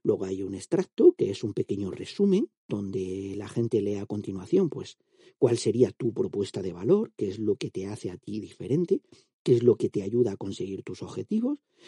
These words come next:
y luego, bueno, pues toda tu experiencia, tu trayectoria,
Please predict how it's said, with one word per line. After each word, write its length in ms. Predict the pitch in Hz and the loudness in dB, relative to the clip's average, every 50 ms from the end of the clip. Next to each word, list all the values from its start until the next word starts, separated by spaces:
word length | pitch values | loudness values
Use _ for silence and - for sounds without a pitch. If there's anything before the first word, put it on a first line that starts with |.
| - - | -10 -4
y 120 | - 113 | -2 0
luego, 260 | 95 98 104 131 135 | 0 2 2 2 2
bueno, 180 | 110 104 131 - | 2 0 -2 -4
pues 180 | - - - - | -4 -8 -16 -10
toda 240 | - 101 98 101 117 | -8 -6 -4 -4 -4
tu 300 | - - 135 139 135 127 | -4 -2 2 6 6 6
experiencia, 580 | 113 - - 104 - 110 147 196 - - 98 | 6 4 -2 -2 4 4 4 4 4 -2 -2
tu 120 | - - 101 | -2 -4 -8
trayectoria, 600 | - 101 95 92 - - - - - - 110 - | -8 -8 -10 -10 -8 -2 2 2 2 2 0 -6